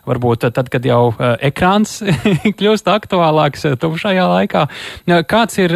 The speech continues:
Nacionālā vēstures muzeja piedāvājums? Es saprotu, jums, eh, līdz ar visiem šiem ierobežojumiem, eh, muzejs būs slēgts, eh, tomēr, eh, simt otrajā proklamēšanas gaddienā sabiedrībai jums ir kāds piedāvājums. Kas ir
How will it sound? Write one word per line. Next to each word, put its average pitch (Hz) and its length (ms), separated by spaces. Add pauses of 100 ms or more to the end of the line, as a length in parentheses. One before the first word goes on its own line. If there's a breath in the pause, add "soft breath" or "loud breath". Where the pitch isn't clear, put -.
Nacionālā 147 560
vēstures 117 480
muzeja 120 400
piedāvājums? 147 800
Es 139 160
saprotu, 170 320
jums, 156 340
eh, 139 60 (800)
līdz 151 160
ar 135 100
visiem 143 300
šiem 127 320
ierobežojumiem, 143 880
eh, - 720
muzejs 135 400
būs 123 380
slēgts, 185 500
eh, 143 640
tomēr, 143 480
eh, 131 640
simt 131 240
otrajā 139 400
proklamēšanas 123 640
gaddienā 135 480
sabiedrībai 120 640
jums 113 240
ir 120 80
kāds - 300 (180)
piedāvājums. 87 800
Kas 175 200
ir 143 100